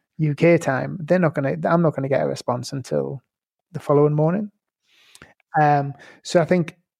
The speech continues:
the way things, there isn't any other social media platform really that is,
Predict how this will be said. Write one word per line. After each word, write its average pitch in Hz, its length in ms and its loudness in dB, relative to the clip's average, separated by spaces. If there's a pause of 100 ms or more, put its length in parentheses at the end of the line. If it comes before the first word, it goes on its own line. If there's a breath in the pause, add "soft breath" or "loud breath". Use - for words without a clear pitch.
(120)
the 156 140 0
way 185 160 4
things, 180 300 2
there 160 160 4
isn't 190 320 2
any 175 260 4
other 170 160 4
social 160 380 0
media 151 300 2
platform 143 640 0
really 170 320 4
that - 180 0
is, 143 340 -4